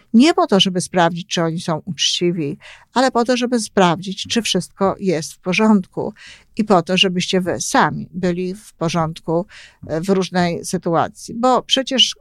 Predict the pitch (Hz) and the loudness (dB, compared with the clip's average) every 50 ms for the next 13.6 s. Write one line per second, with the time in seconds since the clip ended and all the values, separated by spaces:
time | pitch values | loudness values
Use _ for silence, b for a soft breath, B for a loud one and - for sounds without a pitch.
0 | - - - 233 233 220 214 247 233 220 220 214 214 208 202 196 196 196 196 202 | -12 -4 0 2 2 2 2 2 0 2 4 6 6 6 6 6 4 4 4 4
1 | 208 208 214 214 214 - 220 214 208 196 202 208 208 185 - 214 202 - - 185 | 4 4 2 0 0 -2 -2 -4 -2 0 2 2 2 2 2 -2 -2 0 -2 -2
2 | 170 180 180 180 175 180 190 175 185 196 196 196 196 196 190 180 B B B B | -2 -2 -2 -2 0 0 -2 0 2 4 6 6 6 4 2 -4 B B B B
3 | B B - 180 185 190 185 180 180 180 185 180 - - 208 202 196 196 190 185 | B B -10 -4 -2 0 2 2 2 2 0 -2 -2 0 2 2 4 4 4 2
4 | 190 196 - - - - - - - - - - - _ - - 202 214 214 202 | 2 0 -2 -4 -6 -8 -8 -8 -8 -8 -8 -14 -16 _ -4 -2 2 2 4 4
5 | 214 208 208 208 196 185 185 185 185 190 190 185 185 185 185 - - _ _ - | 4 2 2 2 2 2 2 2 2 2 2 2 2 0 0 -2 -6 _ _ -18
6 | - 220 226 240 - 233 247 269 320 370 381 320 240 180 160 170 180 202 240 285 | -16 -14 -14 -10 -6 -4 -4 -2 -2 -4 -6 -4 -4 -4 -2 0 2 2 2 0
7 | - - 311 285 240 208 180 175 - - - 202 190 175 - - - 190 175 - | -2 -4 -4 0 2 2 2 2 -2 -4 -4 -4 -4 -4 -4 -4 -4 -6 -4 -4
8 | - 156 156 - - - 196 175 175 185 - B B B B B B B B 190 | -4 -6 -6 -8 -8 -2 0 0 0 -2 -4 B B B B B B B B 2
9 | 190 208 208 208 196 - - - - 196 170 170 180 170 - - 190 175 - 190 | 4 6 6 6 4 2 0 0 2 2 2 2 0 -2 -4 -8 -4 0 2 2
10 | 175 170 160 - 117 127 - 202 - _ _ _ _ - 202 185 185 185 185 185 | 2 2 0 -2 -4 -8 -12 -14 -16 _ _ _ _ 0 2 4 4 4 4 2
11 | 185 196 202 202 - - 233 214 - 202 170 147 - - 208 185 185 190 - - | 2 2 2 0 0 -4 -6 -4 -2 -2 -2 -2 -2 -4 -4 -2 -2 -2 -2 -2
12 | 180 156 156 165 170 170 - 180 175 202 214 202 180 - - 175 180 208 - B | -2 -2 -2 -2 -2 -2 -2 0 4 4 6 4 4 0 -4 -8 -8 -8 -10 B
13 | B B B B B B B B - 196 202 | B B B B B B B B -6 -4 -2